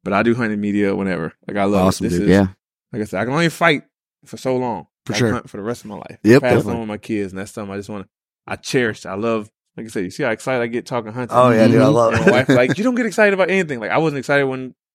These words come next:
Speaker 1: either of my two kids was born. Like, I was there. I birthed my second child at home and still wasn't excited. But when I came home with that deer, something I got it.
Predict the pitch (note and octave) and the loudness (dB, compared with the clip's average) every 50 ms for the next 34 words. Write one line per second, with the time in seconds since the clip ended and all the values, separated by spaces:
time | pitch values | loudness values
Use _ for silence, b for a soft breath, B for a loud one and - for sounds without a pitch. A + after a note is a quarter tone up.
0 | _ _ _ - D3+ D3+ D#3 D3 D3 C#3 - E3 C#3+ - F#3 F#3 F#3 E3+ C3+ B2+ | _ _ _ 0 0 0 2 0 -2 -2 -4 -4 -2 0 4 4 4 4 2 -2
1 | B2 B2 A2+ A2 G#2+ A2 A#2 A#2 G#2 F#2+ G2 A#2 D#3+ F3 D3+ G2 B2 D#3+ C3 A2+ | -6 -6 -6 -4 -2 -2 -2 0 -2 -2 0 0 2 2 2 2 2 0 -2 -6
2 | A2 - _ _ D3 D3+ G3+ A3 E3+ D#3 C#3+ C#3 C#3+ - - - - F#3+ F3+ E3+ | -14 -20 _ _ 2 4 4 2 0 -2 -6 -6 -6 -8 -10 -4 -2 -2 -2 -2
3 | E3+ D3+ - - G3 G3 G#3 F#3 D#3+ D#3 - - - F3 E3+ D#3+ F3+ G#3+ G#3 D#3 | -6 -8 -8 -6 -4 -2 0 0 0 -2 -2 0 2 2 2 0 -2 -4 -6 -6
4 | - - _ _ _ _ _ _ - B2 C3 - - A3 A#3 A3+ F#3 D#3 C#3 B2 | -8 -12 _ _ _ _ _ _ -8 -8 -8 -6 -4 0 2 2 2 2 0 -2
5 | B2 A2+ - C3 A#2 A#2 A2+ A2 G#2 G#2 A2+ A2 - _ _ G#2+ G#2+ G2+ G#2 - | -6 -6 -4 -2 -2 -2 -2 -4 -6 -6 -8 -8 -8 _ _ -18 -16 -16 -10 -6
6 | D3 D3 D3 D3 C#3+ C#3 C#3+ C#3+ C3 C3+ D#3+ D#3+ D3 - F3 E3+ - D3 D3+ D#3+ | -4 -2 0 0 0 2 0 0 0 0 0 2 2 4 4 2 0 0 0 2
7 | E3 E3 F3+ F3+ D#3+ C#3+ | 4 4 4 4 2 0